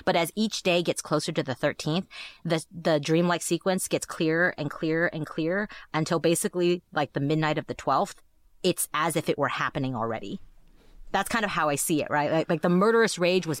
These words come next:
building, and it maybe would have been a crime of passion seven days prior, but by the day that it happened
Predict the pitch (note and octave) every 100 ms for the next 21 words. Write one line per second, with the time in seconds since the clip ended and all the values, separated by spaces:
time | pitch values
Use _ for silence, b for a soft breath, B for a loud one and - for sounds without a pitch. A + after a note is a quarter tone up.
0 | - D#3+ E3 G3 C4 E4 E4 B B B
1 | B B G3+ F3+ - F#3 - _ _ A#3
2 | C4 D4+ G3+ G#3+ G3+ F3+ E3 F3 F3+ D#3
3 | D#3+ D#3 G3+ G#3+ - _ _ _ _ _
4 | _ - F#3+ F3 D#3+ D3 - D3 C#3+ F#3
5 | A3+ B B - C#3+ - F3 E3 D3 F3
6 | E3+ F#3 D3 C3 - C#3 - - -